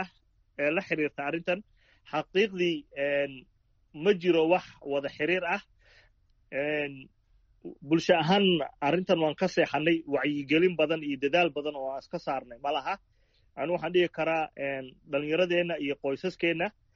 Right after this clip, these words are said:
en, waan dayacnay. Annaga ayaa mas-uuliyaddaas ayna saaran tahay bulsho ahaan dhammaanteen. Qof yar iyo qof weynba horta in laisku duubnaado. Dadkeenna aqoonta u leh waxaan fahamsan, en, ama,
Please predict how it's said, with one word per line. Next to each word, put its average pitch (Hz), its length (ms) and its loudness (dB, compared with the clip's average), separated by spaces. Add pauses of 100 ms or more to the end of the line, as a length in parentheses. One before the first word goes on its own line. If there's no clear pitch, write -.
(240)
en, 123 520 -8 (580)
waan 165 360 2 (760)
dayacnay. 143 500 2 (180)
Annaga 165 360 0
ayaa 151 320 0
mas-uuliyaddaas 147 720 -4
ayna 143 180 -6
saaran 139 340 -4
tahay 143 240 -2
bulsho 135 340 -10
ahaan 151 240 -6
dhammaanteen. 147 540 0 (520)
Qof 175 200 0
yar 156 160 2
iyo 139 100 -4
qof 151 200 -4
weynba 143 260 0
horta 151 240 -2
in 147 60 -4
laisku 143 260 -6
duubnaado. 139 560 2 (340)
Dadkeenna 175 560 2 (120)
aqoonta 170 420 0
u 175 120 4
leh 170 180 4
waxaan 170 280 0
fahamsan, 151 520 -2 (500)
en, 143 600 0 (600)
ama, 208 340 2